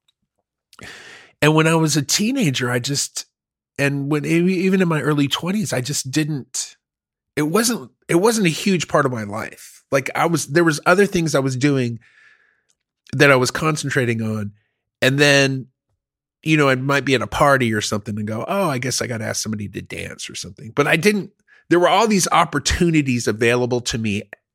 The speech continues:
from during this period of time when I was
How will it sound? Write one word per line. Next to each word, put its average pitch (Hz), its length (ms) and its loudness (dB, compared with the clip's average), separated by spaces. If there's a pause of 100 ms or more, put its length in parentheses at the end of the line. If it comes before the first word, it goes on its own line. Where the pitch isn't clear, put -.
(100)
from 113 400 0 (880)
during 147 360 4
this 123 180 0
period 147 400 2
of 117 100 0
time 139 280 0
when 117 120 0
I 110 80 0
was 101 280 -4